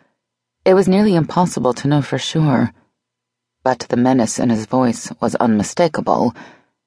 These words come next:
and it wasn't very hard to figure out how the poor woman ended up the way she had.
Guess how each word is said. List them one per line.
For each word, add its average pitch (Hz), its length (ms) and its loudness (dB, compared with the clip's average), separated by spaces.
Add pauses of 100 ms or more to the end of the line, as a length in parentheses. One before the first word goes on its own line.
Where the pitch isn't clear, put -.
(320)
and 156 180 2
it 170 60 2
wasn't 185 260 2
very 160 220 4
hard 143 260 0
to 120 80 -8
figure 127 300 0
out 143 260 0
how 117 80 -4
the 113 100 -2
poor 135 300 0
woman 123 340 0
ended 123 280 2
up 139 120 -2
the 107 140 0
way 107 160 2
she 117 180 -4
had. 107 460 -4